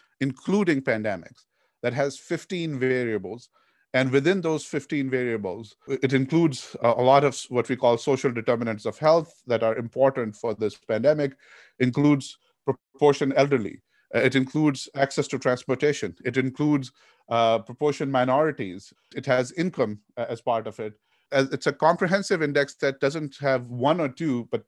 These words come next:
but fifteen variables that as a whole, uh, put, uh, an, a location in this zone of social vulnerability. We said in each of these stages, ensure,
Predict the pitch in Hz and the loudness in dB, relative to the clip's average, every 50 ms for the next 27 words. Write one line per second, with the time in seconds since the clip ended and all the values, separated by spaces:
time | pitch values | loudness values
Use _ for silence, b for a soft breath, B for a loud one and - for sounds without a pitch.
0 | _ 123 123 - - 143 135 - _ 190 190 190 175 170 165 160 135 127 123 120 | _ -8 -8 -4 -4 -6 -6 -4 _ -6 -6 -4 -6 -6 -8 -6 -4 -4 -2 -2
1 | 120 120 117 113 110 113 110 _ b b b b b b _ 123 127 139 131 127 | -4 -4 -4 -4 -6 -6 -10 _ b b b b b b _ -2 0 0 0 0
2 | 127 127 - - _ - 170 190 170 135 110 117 117 - _ _ _ _ _ _ | 0 -2 -4 -4 _ -2 2 4 4 4 2 0 -4 -10 _ _ _ _ _ _
3 | _ _ _ _ 117 117 120 - - 156 147 - - - _ _ _ _ _ 120 | _ _ _ _ -2 -2 -2 -2 -4 -4 -4 -4 -16 -20 _ _ _ _ _ 2
4 | 117 113 113 117 - - 123 120 117 117 - 120 117 120 123 - - 151 165 160 | 4 4 4 2 0 0 0 0 0 0 -2 -2 0 0 -2 4 2 2 2 2
5 | - 143 123 113 113 - - 120 117 117 123 123 - - - - - - - _ | -2 -4 -4 -4 -6 -6 -6 -4 -2 -2 -2 -2 -4 -8 -14 -16 -18 -20 -20 _
6 | _ _ - _ _ 120 117 113 113 135 156 165 170 170 170 170 160 151 - 117 | _ _ -20 _ _ -10 -10 -8 -6 2 4 4 4 4 4 2 2 0 0 -4
7 | 107 - - 139 117 - 135 117 110 117 117 117 113 107 117 143 170 156 123 - | -4 -2 -2 -4 -2 -2 -4 -4 0 0 0 0 0 -2 -2 -2 -2 -4 -4 -6
8 | 95 98 101 113 107 - - 135 127 123 123 b b b b b b 135 131 135 | -8 -8 -8 -8 -6 -2 -2 -2 -2 -2 -6 b b b b b b -2 -2 -2
9 | 135 - _ _ _ - 190 202 - 202 156 135 131 120 - - 123 117 113 107 | -2 -6 _ _ _ -2 -2 0 0 0 0 0 -2 -2 -2 -2 -2 -2 0 -2
10 | 104 101 101 _ _ _ _ _ _ _ 139 139 139 135 - - - - 180 185 | -4 -6 -6 _ _ _ _ _ _ _ -6 -6 -6 -6 -12 -14 -10 -6 -2 0
11 | 190 170 139 107 98 98 | 0 2 0 0 -2 -6